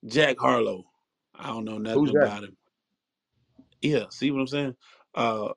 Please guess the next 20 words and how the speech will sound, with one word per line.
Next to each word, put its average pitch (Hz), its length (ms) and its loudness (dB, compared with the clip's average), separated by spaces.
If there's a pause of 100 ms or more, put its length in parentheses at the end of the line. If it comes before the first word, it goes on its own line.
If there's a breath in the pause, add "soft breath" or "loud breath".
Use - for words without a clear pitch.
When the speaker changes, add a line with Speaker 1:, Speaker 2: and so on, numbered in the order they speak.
Speaker 1:
let's 120 140 -6
Speaker 2:
Oh. - 20 -14
Speaker 1:
see. 113 260 -6
Uh, - 40 -10
uh, 113 340 -6
uh, 110 60 -8
uh, 107 340 -6
uh, 104 420 -8
uh, 98 40 -14 (240)
what's 143 160 0
the, 143 100 -2
what's 143 220 0
the 135 80 -2
redhead 143 480 4
Irish 135 340 -4
boy? 135 280 -6 (1120)
Speaker 2:
Oh, 233 360 10
uh, 185 400 8
Harry 196 320 8
Styles. 180 680 4